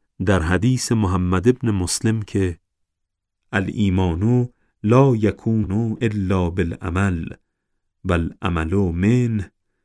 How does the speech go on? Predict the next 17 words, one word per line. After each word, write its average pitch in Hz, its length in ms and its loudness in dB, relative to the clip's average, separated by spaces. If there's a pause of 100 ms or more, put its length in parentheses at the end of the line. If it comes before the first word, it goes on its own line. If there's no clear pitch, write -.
(280)
ولا 110 560 2
یثبت 107 680 0
الایمان 90 1160 -2
الا 104 480 -2
بالعمل." 87 640 -6 (1600)
ایمان 123 600 2
جز 123 380 4
با 107 400 2
عمل 113 420 2
تحقق 98 600 -4
نپذیرد 90 800 -4 (600)
و 92 240 -2
عمل 135 500 2 (180)
جزئی 117 480 2
از 104 260 0
ایمان 87 440 0
است - 460 -12